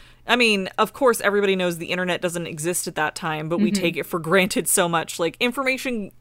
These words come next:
Speaker 1: it takes so long <laughs> for information to reach people at this point.
Speaker 2: And so it just keeps growing and growing. And
Speaker 1: Wow.
Speaker 2: by the thirties, the nineteen thirties, virtually all filmmaking in the U S was happening in the L A area,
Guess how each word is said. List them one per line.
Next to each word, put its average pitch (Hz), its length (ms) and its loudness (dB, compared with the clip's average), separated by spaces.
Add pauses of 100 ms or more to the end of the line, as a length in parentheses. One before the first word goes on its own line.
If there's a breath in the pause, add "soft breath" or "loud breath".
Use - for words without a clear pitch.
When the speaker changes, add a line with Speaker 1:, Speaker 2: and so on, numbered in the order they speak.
Speaker 1:
it 226 140 0
takes 269 280 0
so 247 320 8
long 226 680 6
<laughs> - 80 -12
for 285 140 4
information 233 720 0
to 196 80 2
reach 196 280 -6
people 160 360 -2
at - 100 -10
this - 140 -4
point. - 600 -8
Speaker 2:
And 208 360 2
so 220 200 2
it 214 160 2
just 214 280 -6
keeps 240 240 -2
growing 262 400 4
and 196 120 -2
growing. 254 360 2
And 202 160 0
Speaker 1:
Wow. - 240 -8 (100)
Speaker 2:
by 233 180 4
the 254 120 0
thirties, 240 600 -2
the 208 60 -4
nineteen 208 380 2
thirties, 214 480 -2
virtually 226 960 0 (300)
all 214 340 2
filmmaking 180 800 -4 (260 soft breath)
in 202 120 2
the 196 80 4
U 180 200 2
S 175 180 4
was 180 160 -6
happening 175 460 0
in 175 140 -4
the - 120 -6
L 170 160 -2
A 170 200 -2
area, 190 500 0